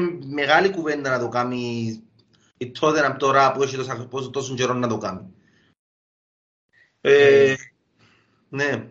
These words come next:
Speaker 2: να προσθέσω
Speaker 1: Α.
Speaker 2: κάτι. Ε, θυμίζεται μου λίγο την Arsenal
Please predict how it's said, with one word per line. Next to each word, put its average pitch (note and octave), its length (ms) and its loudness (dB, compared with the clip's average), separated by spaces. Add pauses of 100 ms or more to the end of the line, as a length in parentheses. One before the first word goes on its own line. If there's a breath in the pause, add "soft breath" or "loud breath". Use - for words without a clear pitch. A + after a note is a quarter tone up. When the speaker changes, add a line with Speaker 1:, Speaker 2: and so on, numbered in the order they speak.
Speaker 2:
να B2+ 120 -8
προσθέσω B2 400 -4
Speaker 1:
Α. - 40 -2
Speaker 2:
κάτι. B2+ 420 -2 (460 soft breath)
Ε, G#2 300 -2
θυμίζεται C3 500 0
μου C3+ 100 0
λίγο B2+ 220 -2
την A#2+ 120 -2
Arsenal C3+ 440 -4